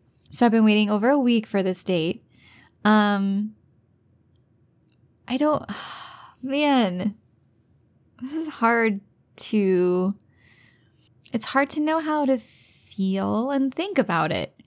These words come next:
I'm gonna try not to think and feel too much about it right now because literally it's just a first date and, you know,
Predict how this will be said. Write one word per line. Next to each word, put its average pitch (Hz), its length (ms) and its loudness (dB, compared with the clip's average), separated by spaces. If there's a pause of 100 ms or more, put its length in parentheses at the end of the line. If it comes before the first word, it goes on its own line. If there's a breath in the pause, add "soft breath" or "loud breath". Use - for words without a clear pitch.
(460 loud breath)
I'm 247 120 2
gonna 269 160 0
try 392 200 -4
not 285 300 0
to 208 360 0 (300)
think 220 320 -2
and 190 160 0
feel 196 220 0
too 202 200 0
much 170 260 -2
about 277 260 0
it - 100 2
right 330 240 0
now 330 260 0
because 214 520 -2
literally 214 400 2
it's - 180 -8
just - 420 -4
a 190 60 -4
first 190 380 -4
date 185 360 -4 (200)
and, 185 500 -4 (720 soft breath)
you 233 160 6
know, 208 520 4